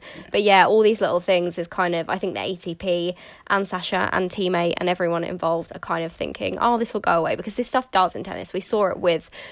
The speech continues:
Speaker 2: Justin Gimelstob, and yes, he resigned or whatever he did, but, you know, this man pleaded no contest to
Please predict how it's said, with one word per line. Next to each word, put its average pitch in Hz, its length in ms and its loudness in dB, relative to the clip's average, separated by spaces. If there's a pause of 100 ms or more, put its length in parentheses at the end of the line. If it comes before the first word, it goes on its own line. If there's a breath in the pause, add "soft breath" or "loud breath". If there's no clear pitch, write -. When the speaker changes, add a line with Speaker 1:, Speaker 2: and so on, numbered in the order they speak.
Speaker 2:
Justin 175 340 -4
Gimelstob, 165 500 0
and 185 160 -2
yes, 180 240 0
he 175 280 -6 (440 loud breath)
resigned 190 560 -2
or 175 40 0
whatever 175 260 -2
he 175 140 -12 (100)
did, 165 380 -4
but, 127 280 2
you 190 120 2
know, 104 340 0 (280 loud breath)
this 214 200 4
man 180 260 4
pleaded 170 380 -4
no 165 160 0
contest - 720 -8
to 175 420 -2